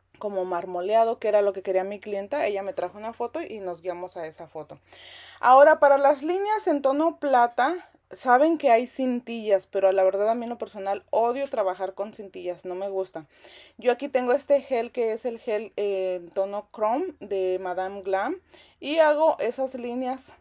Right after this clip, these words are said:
que van a quedar en plata. Las hago, son dos líneas que lleva esta uñita, meto a curar a lámpara y cuando sale le pongo su brillo y eso es todo. Es un set, digamos que no lleva mucha decoración,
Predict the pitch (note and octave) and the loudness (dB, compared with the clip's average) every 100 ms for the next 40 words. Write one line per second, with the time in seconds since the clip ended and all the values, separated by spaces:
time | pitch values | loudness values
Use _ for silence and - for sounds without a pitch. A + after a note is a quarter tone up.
0 | _ _ - A3+ A3 A3 A3+ G#3+ G3+ G#3 | _ _ -8 -4 0 -2 -2 -4 -2 -4
1 | - G#3 G3+ G3+ A3+ D4 D#4+ D4 B3+ _ | -10 -14 -12 -16 -10 -2 -2 -2 -12 _
2 | _ G#3+ G#3 G3+ - B3+ C4+ D#4+ G4 F4 | _ -8 -8 -8 -6 -4 -2 -4 -6 -8
3 | B3 A#3+ A#3 B3 A#3 B3 B3+ C4+ C#4+ - | -8 -4 -6 -6 -10 -8 -6 -6 -8 -10
4 | A3+ G3+ A3 A3 A3+ - G#3 A#3+ C#4+ E4+ | -12 -10 -10 -8 -8 -10 -10 -8 -6 -6
5 | F4 _ - _ - A#3+ A#3+ B3 A3 G#3+ | -10 _ -20 _ -10 -6 -2 -4 -2 0
6 | A3 G#3+ G#3 G#3 A#3+ D#4 D#4 E4 E4+ D#4 | 0 -2 -8 -4 -4 -2 0 0 0 -6
7 | - F#4 - G3 G3 - C4 D4 D#4 C4+ | -16 -14 -8 -6 -6 -6 -6 -4 -4 -4
8 | - A#3 A#3 - A#3 - F4 D#4 F#4 - | -8 -10 -10 -10 -10 -6 -6 -4 -6 -6
9 | A3 G#3+ - B3 - G#3 - - G3 F#3 | -10 -10 -10 -12 -8 -10 -10 -6 -4 -2
10 | G#3 C#4 C#4+ - C4 B3+ - - - _ | -4 -6 -8 -4 -6 -6 -20 -20 -20 _
11 | _ - E4 D4+ D4+ F4 D#4+ D4+ D4 D4 | _ -6 0 2 2 0 0 0 2 2
12 | C#4+ D4 D#4+ D#4 D4+ C#4 A#3+ A#3+ D4 C#4+ | 2 0 4 4 4 4 4 0 -2 0